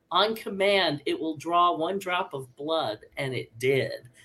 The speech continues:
And then he brought them out of hypnosis, and they were all horrified, <laughs> you know, to see these needles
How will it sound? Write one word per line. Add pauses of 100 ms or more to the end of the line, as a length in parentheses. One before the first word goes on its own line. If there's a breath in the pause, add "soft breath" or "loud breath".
(320 soft breath)
And
then
he
brought
them
out
of
hypnosis,
and
they
were
all
horrified,
<laughs>
you
know,
to
see
these
needles